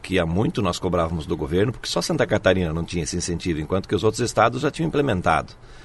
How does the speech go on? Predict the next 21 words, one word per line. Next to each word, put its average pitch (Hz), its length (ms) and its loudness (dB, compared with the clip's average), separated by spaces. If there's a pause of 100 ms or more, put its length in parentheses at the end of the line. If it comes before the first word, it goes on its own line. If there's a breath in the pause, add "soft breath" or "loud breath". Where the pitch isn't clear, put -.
(260 loud breath)
Aí 65 140 -4
no 78 100 -2
ano 87 100 0
passado 101 420 4
ainda 110 140 0
conseguimos 110 460 -2
a 117 40 0
aprovação 98 440 2
do 101 80 -2
confas 127 440 2
e 185 40 2
agora 117 240 4
o 135 40 2
governo 113 280 2
mandou 104 400 4
dentro 101 320 2
deste 104 260 2
projeto, 107 540 2 (460 loud breath)
é, 87 960 4
é, - 20 -
artigos 123 640 2